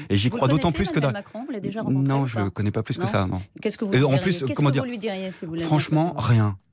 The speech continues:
Speaker 1: Si ce n'est peut-être lui dire, apprends peut-être un peu mieux à nous parler.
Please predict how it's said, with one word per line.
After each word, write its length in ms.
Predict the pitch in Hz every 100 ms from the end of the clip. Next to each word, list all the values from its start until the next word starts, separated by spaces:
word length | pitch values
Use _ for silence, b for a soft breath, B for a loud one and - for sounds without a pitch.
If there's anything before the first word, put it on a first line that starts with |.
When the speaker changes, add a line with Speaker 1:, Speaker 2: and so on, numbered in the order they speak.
| - B B
Speaker 1:
Si 200 | - 160
ce 80 | 170
n'est 100 | 175
peut-être 320 | 165 180 -
lui 80 | 151
dire, 240 | 160 151 -
apprends 400 | 127 - 156 -
peut-être 440 | - 156 156 - -
un 120 | 123
peu 120 | 120
mieux 180 | 123 120 -
à 100 | 104
nous 100 | 95
parler. 320 | 82 78